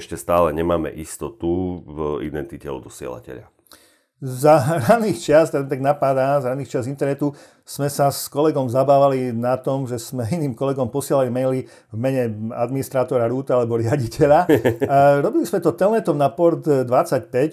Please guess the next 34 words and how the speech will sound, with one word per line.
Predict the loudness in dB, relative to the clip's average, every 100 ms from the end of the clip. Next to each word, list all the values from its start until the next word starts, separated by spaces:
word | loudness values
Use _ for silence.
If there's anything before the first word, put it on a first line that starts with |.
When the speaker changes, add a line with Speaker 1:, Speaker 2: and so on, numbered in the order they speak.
| -2
Speaker 2:
čo | 0
je | 2 2
vlastne | 2 -4 -4 -8
S | -8 -6
M | -6
T | -4
P | -4 -6
protokol. | -6 -6 -2 0 0 -2 -12 _ _
A | -2 0
využitím | 0 -4 -2 -2 0
príkazov, | 0 2 2 2 0
e, | -2 -6 0 2 2 2
protokolu | 0 -2 0 -2
S | -2
M | -6
T | -6 -6
P | -4 -2 -4
sme | -4 -2
mail | -2 0 0 0
posielali | -4 -4 -4 -4
priamo | -2 -2 0 -2
z | -4
M |
T | -2 -4
A |
servera. | -2 -2 -2 -4 -8 _ _ _
Dnes | -16 -14 -6 -2 2
existujú | 2 2 0 2 2
mechanizmy | 2 2 0 0 -2 -4
priamo | -2 0 0 0
v | -2 -2
M | -2
T |
A | -2